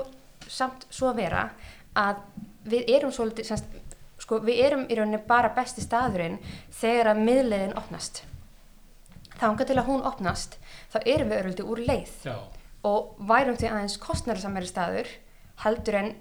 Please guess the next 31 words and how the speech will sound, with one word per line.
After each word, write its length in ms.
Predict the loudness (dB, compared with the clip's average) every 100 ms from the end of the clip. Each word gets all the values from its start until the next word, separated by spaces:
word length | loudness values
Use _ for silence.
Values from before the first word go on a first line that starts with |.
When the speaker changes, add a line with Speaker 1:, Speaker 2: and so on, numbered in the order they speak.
| -6
Speaker 1:
möguleg 440 | -4 -2 -2 -2
umskurðarhöfn 600 | -4 -6 -8 -4 -4 -4
í 120 | -6 -6 -2
Noregi. 420 | 4 4 4 -4
Speaker 2:
Já, 100 | -8 -10 -14
akkúrat. 320 | -16 -16 -16 -18 -20 -20 -4
Speaker 1:
Eh, 360 | 2 4 4 4 -2 -14 -20 -20 -20 -6
þess 340 | -2 -2 -2 0
og, 320 | 2 2 0 -8
sko, 240 | -12 -6 -6 -6
Noregur 580 | -2 2 4 6 6 4
og 80 | 0
Finnland, 560 | 0 0 2 0 -4 -6
það 200 | -2 2
er 100 | 2
allan 320 | 2 -2 -2
vísbendingar 680 | -4 -4 -4 -8 -8 -6 -4
um 80 | -4
það 360 | -2 0 0 0 -8 -20 -10
að 160 | -4 0
Noregur 300 | 2 2 0
og 60 |
Finnland 260 | 0 -2 -2
hefðu 260 | -2 -2
áhuga 460 | 0 0 0 0 0
á 100 | 2 0
því 260 | -2 -6 -6
að 140 | -2
vera 260 | 0 2 0
hluti 460 | -2 -4 -4 -6 -4
af, 400 | 0 0 -2